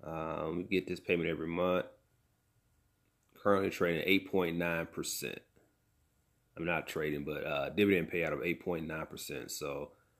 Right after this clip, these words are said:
uh, have quite a few shares of A G N C, so that's a nice dividend payment that we receive every month. Uh, not mad at that. We'll keep adding over time,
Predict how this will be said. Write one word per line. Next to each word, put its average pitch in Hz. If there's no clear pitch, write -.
uh, 82
have 147
quite 127
a -
few 127
shares 113
of 101
A 110
G 107
N 104
C, 104
so 92
that's 98
a 95
nice 90
dividend 90
payment 85
that 85
we 85
receive 85
every 80
month. 101
Uh, 78
not 80
mad 78
at 76
that. 95
We'll 92
keep 90
adding 82
over 76
time, 101